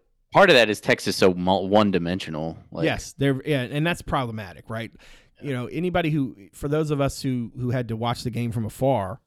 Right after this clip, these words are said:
Speaker 2: right? You know, Seth Greenberg is up here talking about how Mike Young is a savant and all this stuff. And I'm not saying that Mike, yeah, Mike Young's not a talented coach with a lot of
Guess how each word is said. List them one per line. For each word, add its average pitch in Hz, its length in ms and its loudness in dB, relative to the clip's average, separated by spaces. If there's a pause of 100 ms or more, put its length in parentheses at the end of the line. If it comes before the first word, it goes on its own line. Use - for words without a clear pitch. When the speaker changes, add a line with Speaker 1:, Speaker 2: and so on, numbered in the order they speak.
(120)
Speaker 2:
right? 120 240 -4 (680)
You 139 100 0
know, 117 220 -8 (160)
Seth 180 280 -2
Greenberg 151 400 0
is 120 80 -4
up 117 80 -4
here 113 80 -4
talking 113 300 -4
about 101 160 -6
how 90 220 -8
Mike 113 320 -10
Young 110 240 -8
is 113 180 -10
a 107 80 -14
savant 107 600 -10
and 120 80 -6
all 113 80 -8
this 113 60 -12
stuff. 127 160 -4
And 180 80 -2
I'm 254 80 0
not 269 180 -2
saying 185 320 2
that 139 60 0
Mike, 131 200 -2 (200)
yeah, 135 200 -2
Mike 135 240 -4
Young's 120 180 -6
not 107 140 -6
a 107 40 -8
talented 131 600 -8
coach - 560 -4
with 110 160 -10
a 117 60 -10
lot 117 360 -4
of 113 220 -8